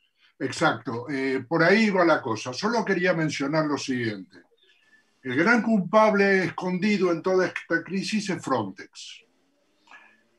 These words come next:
Y quiero que todo el mundo sepa, los que no lo saben aún, que hay una in-,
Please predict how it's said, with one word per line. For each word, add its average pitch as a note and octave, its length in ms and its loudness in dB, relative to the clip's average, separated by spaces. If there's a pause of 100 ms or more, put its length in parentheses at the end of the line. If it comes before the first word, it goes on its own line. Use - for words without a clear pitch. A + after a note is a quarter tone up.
(120)
Y D3 840 2
quiero G#3 440 4
que C#3 160 0
todo F#3+ 320 2
el F3 80 4
mundo E3+ 300 0
sepa, G#3 380 0
los B2 140 -2
que C#3 120 -8
no D3+ 120 -2
lo D3+ 120 0
saben D3 360 -4
aún, G3 480 0
que E3 100 -4
hay D3 100 2
una C3 180 0
in-, A#2 100 -8